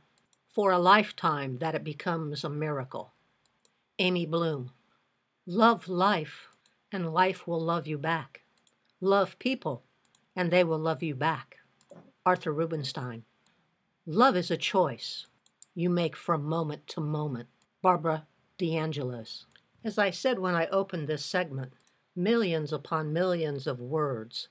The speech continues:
have been written about love. Love is the frequency, the vibration of the universe. Choose love. Learn.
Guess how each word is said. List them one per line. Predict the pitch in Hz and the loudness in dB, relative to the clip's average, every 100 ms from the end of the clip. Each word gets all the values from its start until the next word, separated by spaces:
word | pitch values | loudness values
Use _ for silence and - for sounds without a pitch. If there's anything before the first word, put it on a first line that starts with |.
| _ | _
have | 143 131 135 | -8 -6 -6
been | 147 135 135 | -4 -4 -2
written | 190 143 131 120 _ _ _ _ _ | -2 -2 -10 -10 _ _ _ _ _
about | 135 160 156 - | -4 -2 -2 -4
love. | 160 151 120 - _ _ _ _ _ - | -4 -4 -6 -14 _ _ _ _ _ 0
Love | 226 180 | 0 0
is | 156 | -8
the | - 175 | -4 -4
frequency, | - 240 247 180 139 - 143 | 0 0 0 -6 -8 -6 -6
the | 147 156 | -4 -6
vibration | 151 175 147 156 190 196 - 139 127 _ _ _ - _ | 0 0 0 0 0 0 -4 -6 -8 _ _ _ -20 _
of | 190 175 | -4 -2
the | 165 180 | 0 2
universe. | 208 202 151 123 - - - _ _ _ _ _ _ | 2 0 -2 -6 -6 -12 -14 _ _ _ _ _ _
Choose | - 254 240 185 | -2 0 0 2
love. | 208 226 170 131 _ _ _ _ - 855 855 855 855 855 855 855 855 855 855 855 855 855 855 855 855 855 855 855 855 855 855 855 855 855 855 855 855 855 855 855 855 855 855 _ _ _ _ _ _ | 6 6 4 -6 _ _ _ _ -2 4 8 8 8 8 8 8 8 8 6 6 6 6 6 6 4 4 4 4 4 4 2 2 2 2 2 0 -2 -2 -2 -4 -6 -12 -18 _ _ _ _ _ _
Learn. | 196 180 202 185 156 143 143 | -8 0 0 2 -2 -4 -8